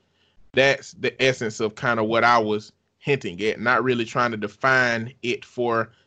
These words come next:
the masses and whatnot, but defining it for the people who are gonna interact with me, knowing that dynamic exists and whatnot. Um, but that being said, I appreciate you, Michael, for that letter.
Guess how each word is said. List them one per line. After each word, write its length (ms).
the 80
masses 840
and 80
whatnot, 480
but 260
defining 440
it 100
for 220
the 100
people 320
who 180
are 40
gonna 260
interact 420
with 140
me, 460
knowing 440
that 300
dynamic 580
exists 460
and 100
whatnot. 380
Um, 520
but 140
that 200
being 180
said, 280
I 100
appreciate 540
you, 60
Michael, 500
for 80
that 220
letter. 420